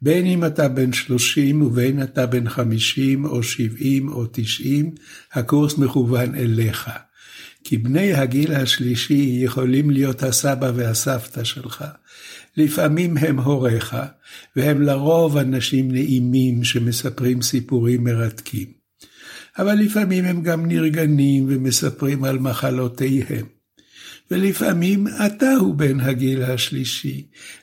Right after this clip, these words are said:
ואתה מצטרף אלינו כדי להבין את החליכים המתרחשים בך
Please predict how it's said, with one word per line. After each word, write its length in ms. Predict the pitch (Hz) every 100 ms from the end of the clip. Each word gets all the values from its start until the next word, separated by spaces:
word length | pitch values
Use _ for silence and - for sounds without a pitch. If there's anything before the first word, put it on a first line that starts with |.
| -
ואתה 280 | 165 151 160
מצטרף 760 | 165 151 - 180 175 226 220
אלינו 540 | 220 165 165 156 175 160
כדי 320 | 165 147 151
להבין 580 | 147 139 139 143 180 185
את 100 | -
החליכים 760 | 143 165 156 147 - 170 151 143
המתרחשים 1200 | 156 147 147 - 143 117 139 - 160 156 156 135
בך 560 | 135 127 - 151 160